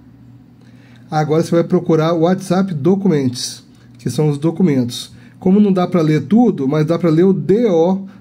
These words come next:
do WhatsApp Documents. Na sua direita, um, dois, três, quatro, de cima pra baixo, a quarta opção à direita. Clicou. Aí tá aqui embaixo, tá? Tableta e Promotion, tá vendo?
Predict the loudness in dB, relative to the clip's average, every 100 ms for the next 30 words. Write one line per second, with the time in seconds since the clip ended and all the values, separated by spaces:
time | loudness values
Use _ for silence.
0 | -10 -4 -2 -2 -2 -4 -4 -4 -2 0
1 | 0 0 -4 -8 -4 -4 -2 0 0 2
2 | 2 0 -4 -6 -18 -6 0 2 2 2
3 | 0 0 -4 -2 -2 -2 -4 -4 -2 -4
4 | -8 -6 -4 -2 -2 -2 -2 -6 -14 -20
5 | -20 -8 -6 -2 -4 0 -2 -2 -2 0
6 | 0 0 0 0 -2 -6 -20 -20 -20 -12
7 | -6 -4 -2 -2 0 -2 -10 -20 -20 -20
8 | -20 -20 -20 -20 -20 -10 -6 -4 -4 -6
9 | 0 0 2 -2 -8 -8 -6 -6 -8 -8
10 | -4 -2 -2 0 0 0 2 2 -2 -4
11 | -4 0 2 0 -2